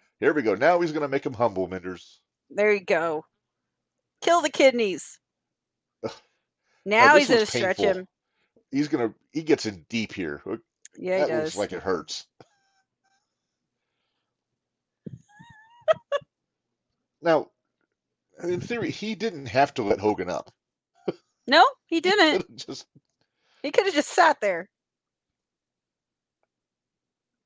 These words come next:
Speaker 2: I think this is why I like Miro's.
Speaker 1: So
Speaker 2: I like his too. 'Cause it
Speaker 1: Yeah,
Speaker 2: reminds
Speaker 1: he
Speaker 2: me
Speaker 1: gets
Speaker 2: so
Speaker 1: deep
Speaker 2: much of
Speaker 1: in, on that.
Speaker 2: Sheiky's.
Speaker 1: Yeah.
Speaker 2: Uh-huh. I love
Speaker 1: You know,
Speaker 2: his,
Speaker 1: Menders, when I
Speaker 2: his
Speaker 1: was
Speaker 2: finger, his finger wave.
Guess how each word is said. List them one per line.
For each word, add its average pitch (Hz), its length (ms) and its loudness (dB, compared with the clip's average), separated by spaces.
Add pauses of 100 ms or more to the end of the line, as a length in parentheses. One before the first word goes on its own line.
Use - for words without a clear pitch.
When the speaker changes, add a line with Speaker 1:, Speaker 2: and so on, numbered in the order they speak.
(480)
Speaker 2:
I 302 140 4
think 453 180 2
this 349 160 0
is 247 120 -8
why 233 160 4
I 214 40 4
like 202 160 2
Miro's. 190 540 -4
Speaker 1:
So - 220 -8
Speaker 2:
I 214 40 0
like 247 240 -2
his 208 240 -4
too. 175 320 -4 (1600)
'Cause 226 140 -2
it 196 40 0
Speaker 1:
Yeah, 180 60 0
Speaker 2:
reminds 185 280 -6
Speaker 1:
he 185 80 -4
Speaker 2:
me - 0 -
Speaker 1:
gets - 220 -4
Speaker 2:
so 220 140 2
Speaker 1:
deep - 20 0
Speaker 2:
much 180 200 -6
of 175 80 -16
Speaker 1:
in, - 100 -14
on 175 160 -6
that. 165 200 -8
Speaker 2:
Sheiky's. - 160 -16 (540)
Speaker 1:
Yeah. 185 200 -4
Speaker 2:
Uh-huh. 208 200 -8 (960)
I 208 80 4
love 214 160 4
Speaker 1:
You 185 60 0
know, 185 80 4
Speaker 2:
his, - 20 -4
Speaker 1:
Menders, 170 300 -2
when 156 120 -4
I 175 80 0
Speaker 2:
his 247 160 2
Speaker 1:
was - 0 -
Speaker 2:
finger, 220 440 2 (300)
his 233 180 -2
finger 202 300 -6
wave. 196 300 2